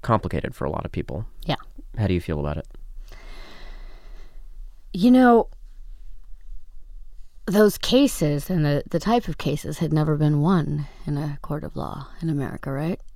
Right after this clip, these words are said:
Speaker 2: Um, the, the kind of ones where the relationship goes on afterwards. There's, there's not a history of that winning. So that's why I was kind of like, "Why were those specific ones brought?" Um, it's, it's extremely difficult.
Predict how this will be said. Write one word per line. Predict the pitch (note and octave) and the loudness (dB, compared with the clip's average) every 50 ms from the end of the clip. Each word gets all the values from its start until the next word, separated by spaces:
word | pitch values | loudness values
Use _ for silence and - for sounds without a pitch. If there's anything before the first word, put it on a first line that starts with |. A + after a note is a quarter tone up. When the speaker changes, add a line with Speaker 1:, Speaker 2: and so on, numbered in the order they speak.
| - - | -8 -4
Speaker 2:
Um, | - D3+ D3 C#3 C3+ C3 B2 B2 | -2 0 0 0 0 0 0 0
the, | C#3+ D3+ C#3 - - | 0 0 0 0 0
the | F3 D#3 | 0 0
kind | - - F3 D#3 | 4 6 6 6
of | D3+ D3+ | 8 6
ones | D#3+ D#3 D#3 - - | 6 4 4 2 2
where | D#3+ D3 | 2 2
the | - D3 D3 C3+ B2+ C#3 A#2+ D2+ A1+ F2 | 4 4 2 4 4 2 2 0 -2 -4
relationship | C3+ D#3 D#3+ D#3+ D3+ D3 C#3+ - C#3+ C#3+ - - - | -4 0 2 2 2 2 2 0 -2 -2 -2 -4 -4
goes | - D3 C3+ C#3+ | -4 -2 -2 0
on | D3 D3 D3+ D3+ | 0 2 2 2
afterwards. | C3+ A2+ A2+ - - B2+ C#3 - - - - - | 0 -2 -4 -6 -6 -8 -6 -8 -8 -10 -10 -10
There's, | - - - - | -8 -8 -8 -10
there's | - - A#2+ - - - | -10 -10 -10 -10 -6 -4
not | D3+ D3 A#2 G#2+ | -2 -2 -2 -2
a | B2 | -4
history | D3+ C#3 - - - - - - | -6 -6 -6 -8 -8 4 6 6
of | - - | 8 8
that | - G2+ - A#2 | 6 4 2 0
winning. | D3+ D3 - - - - - - - - - - - - - - - - - - - - - | -2 -2 -4 -4 -6 -6 -8 -10 -10 -10 -12 -12 -12 -12 -14 -14 -14 -12 -12 -12 -12 -12 -12
So | - - - D#3+ | -6 -2 2 4
that's | D#3 D#3 D#3 - - E3 | 4 4 4 4 4 4
why | D3+ C#3+ | 4 4
I | C#3 | 4
was | D3 - - | 2 0 0
kind | - E3 C#3+ C#3+ | 0 2 2 2
of | C3 | 2
like, | C3 A#2 - | 0 -2 0
"Why | D#3 D3+ C#3+ C#3+ C#3 | 2 2 4 4 4
were | C#3+ C#3+ D3 | 4 2 2
those | C#3+ D#3 E3+ E3+ D#3+ | 4 6 6 6 6
specific | - - C3+ - - D3 - - D3 - - | 4 -2 -6 -4 -2 -2 -2 -2 -2 0 0
ones | D3 C#3+ C#3 C#3+ - | 0 0 0 0 -4
brought?" | - - - F3+ F#3 E3+ C#3 A#2 A2 F2+ - - - - | -6 0 2 4 6 6 6 6 4 2 -2 -4 -10 -6
Um, | - C#3 C#3+ C3 B2+ B2 - - - | -4 -2 -2 0 -2 -4 -6 -2 0
it's, | - - - - | 0 0 0 0
it's | - E3+ - F#3+ | -2 0 0 0
extremely | - - - - - - A#3 B3 B3+ B3 A#3+ A3+ G3 E3 D3 | -2 -2 0 4 6 6 8 10 10 10 10 10 8 6 6
difficult. | C#3+ C3 - D3+ - - B2 F#2 E2+ - | 4 2 -2 -4 -4 -2 -2 -2 -2 -4